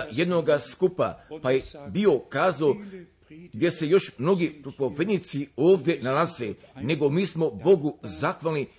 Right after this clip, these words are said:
jer smo zaista zahvalni,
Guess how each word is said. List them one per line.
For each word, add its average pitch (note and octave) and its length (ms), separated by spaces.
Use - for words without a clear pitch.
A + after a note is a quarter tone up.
jer C3+ 260
smo C#3+ 300
zaista B2+ 880
zahvalni, A2+ 760